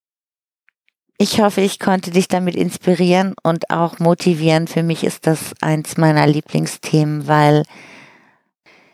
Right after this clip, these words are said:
ja, weil es nicht nur mein Leben, sondern das auch vieler anderer Menschen so positiv verändert hat. Und ich freue mich, wenn es das auch bei dir tut.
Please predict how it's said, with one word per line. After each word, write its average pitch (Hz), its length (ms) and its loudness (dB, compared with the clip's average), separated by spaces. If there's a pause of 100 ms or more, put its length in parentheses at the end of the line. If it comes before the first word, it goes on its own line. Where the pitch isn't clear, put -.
(200)
ja, 196 280 2
weil 170 160 4
es 170 220 0 (140)
nicht 170 340 0
nur 165 100 0
mein 165 220 4
Leben, 165 260 4
sondern 165 340 0
das 165 280 -2
auch 160 180 -2
vieler 170 460 2
anderer 156 240 -2
Menschen 156 540 -2 (520)
so 180 300 -2
positiv 156 560 -2
verändert - 560 -2
hat. - 280 -6 (1300)
Und 190 160 4
ich 180 120 0
freue 165 360 2
mich, 165 260 0
wenn 160 140 0
es 156 120 -4
das - 260 -4
auch 165 260 -2
bei 160 140 2
dir 156 260 2
tut. - 440 -12